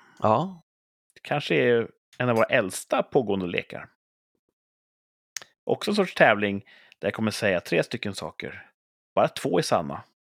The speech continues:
Speaker 2: En är falsk. Och den ska bort. Idag är det två av tre öl på Systembolaget.
Speaker 1: Jaha.
Speaker 2: Så om du kan din Systembolagskatalog så är det här busenkelt.
Speaker 1: Ja.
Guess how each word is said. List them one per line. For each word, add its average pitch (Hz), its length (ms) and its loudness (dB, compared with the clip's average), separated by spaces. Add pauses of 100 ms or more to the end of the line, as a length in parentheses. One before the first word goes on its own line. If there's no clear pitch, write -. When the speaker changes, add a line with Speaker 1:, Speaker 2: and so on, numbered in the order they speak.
(140)
Speaker 2:
En 131 200 4
är 202 60 4
falsk. - 500 -2 (540)
Och 135 100 -4
den 143 100 4
ska 143 120 -4
bort. - 380 -4 (1300)
Idag 113 300 4
är 127 40 6
det 117 80 4
två 170 360 2
av 143 60 6
tre 107 360 0 (460)
öl 87 440 4 (380)
på 110 320 2 (300)
Systembolaget. 147 1160 -2
Speaker 1:
Jaha. - 360 -2 (800)
Speaker 2:
Så - 140 -8
om 139 100 0
du 143 140 -2
kan 202 380 4
din 160 160 0
Systembolagskatalog 135 1000 2
så 113 60 -4
är - 20 0
det 110 60 2
här 104 80 0
busenkelt. 113 560 -2 (840)
Speaker 1:
Ja. 131 460 0